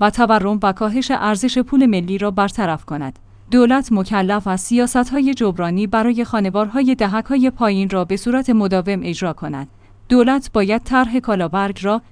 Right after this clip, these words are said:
تا آخرین مرحله پیش ببرد. طرح کالابرگ حاصل کار مشترک سه قوه است و دولت باید به بهترین شکل و تا آخرین مرحله پیش ببرد.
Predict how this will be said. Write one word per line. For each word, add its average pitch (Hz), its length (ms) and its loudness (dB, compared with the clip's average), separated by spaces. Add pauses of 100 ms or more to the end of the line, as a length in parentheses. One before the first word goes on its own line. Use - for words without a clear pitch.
تا 240 120 0
آخرین 226 440 4
مرحله 220 380 2
پیش 226 280 -4
ببرد. 143 500 -8 (180)
طرح 262 340 4
کالابرگ 190 600 -2
حاصل 226 400 0
کار 247 240 0
مشترک 226 520 -2
سه 277 180 -2
قوه 208 260 -2
است 151 380 -6
و 185 80 0
دولت 185 480 -2
باید 190 300 0
به 196 80 0
بهترین 185 400 0
شکل 240 380 0
و 202 120 0
تا 214 160 -4
آخرین 226 420 2
مرحله 220 400 2
پیش 208 260 -6
ببرد. 143 440 -10